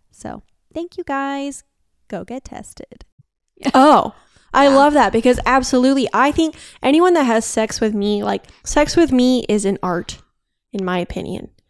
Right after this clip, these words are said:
Speaker 2: I make it an art. The way that I have sex is an art. That's how I view it. So if anyone
Speaker 1: Yeah.
Speaker 2: has, like, the opportunity to have sex with me, like, I mean, it's a Picasso moment, in my opinion. <laughs>
Speaker 1: Yeah, well, I mean, and what, what, what was great that I thought is, like, these couples, you know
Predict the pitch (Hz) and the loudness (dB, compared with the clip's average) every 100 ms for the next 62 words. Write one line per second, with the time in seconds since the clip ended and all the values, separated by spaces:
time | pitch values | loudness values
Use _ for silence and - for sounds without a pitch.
0 | _ - 208 247 220 180 185 180 175 170 | _ 0 2 2 0 -2 -4 -4 -6 -6
1 | 170 - - - _ _ - 202 214 220 | -6 -8 -12 -14 _ _ -4 0 2 2
2 | 214 214 214 214 208 - 240 247 - 208 | 0 0 0 -2 -4 -2 -2 -2 -8 -8
3 | 185 - 175 - 240 262 240 165 247 247 | -8 -6 -6 -2 -2 0 0 2 0 0
4 | 202 160 208 214 - 226 208 208 220 277 | -4 -4 -2 -4 -2 0 2 2 2 2
5 | 247 220 220 214 208 196 196 208 202 - | 0 0 -2 0 0 0 0 0 -2 0
6 | 220 214 208 202 196 208 220 226 185 185 | 0 0 -2 -6 -6 -6 -6 -8 -6 -4
7 | 185 185 - - - 220 220 247 247 254 | -2 -4 -8 -20 -6 0 0 2 0 0
8 | - 214 208 220 196 202 226 - - - | 0 -2 0 0 0 0 0 -4 -14 -20
9 | - - - 262 233 277 262 247 285 277 | -20 -10 2 4 6 6 6 6 6 6
10 | 269 294 285 339 330 - 330 415 370 381 | 4 2 2 4 4 4 4 6 6 4
11 | 403 370 302 339 349 330 202 226 - 311 | 4 4 4 4 4 4 2 -2 0 4
12 | 349 339 339 330 392 392 294 269 294 277 | 6 4 2 2 4 4 4 4 4 2
13 | 233 240 247 - 294 - - 233 277 285 | 2 2 0 2 0 0 0 2 6 6
14 | 311 302 262 240 220 | 6 4 2 4 2